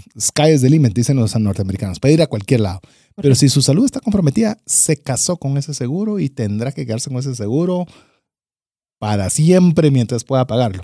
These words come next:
Speaker 1: Por eso es que
Speaker 2: Ujú.
Speaker 1: la recomendación es contrate el mejor seguro que su presupuesto le permita. No contrate el más barato, el que menos le saque. Porque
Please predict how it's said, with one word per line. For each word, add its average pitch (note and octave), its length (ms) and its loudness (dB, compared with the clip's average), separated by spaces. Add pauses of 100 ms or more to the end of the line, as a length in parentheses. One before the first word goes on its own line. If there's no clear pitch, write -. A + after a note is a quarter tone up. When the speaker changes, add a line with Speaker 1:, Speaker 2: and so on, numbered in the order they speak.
Speaker 1:
Por B2+ 200 2
eso E3+ 200 2
es F3+ 100 -2
que D#3 100 -2
Speaker 2:
Ujú. C3 80 2
Speaker 1:
la B2 120 0
recomendación A2+ 640 -2
es G#3+ 140 0
contrate C#3 760 0
el B3 120 2
mejor A3 640 4
seguro D4+ 560 0
que C3+ 100 -8
su B2+ 140 -6
presupuesto C3+ 480 -6
le C3 80 -6
permita. A2+ 440 -8 (600)
No C#3 260 4
contrate D3+ 520 0
el C3+ 100 2
más D3 280 0
barato, D3+ 380 0
el B2+ 80 -4
que A2 100 -8
menos B2 260 0
le A2+ 80 -4
saque. - 360 -10 (500)
Porque C#3 360 0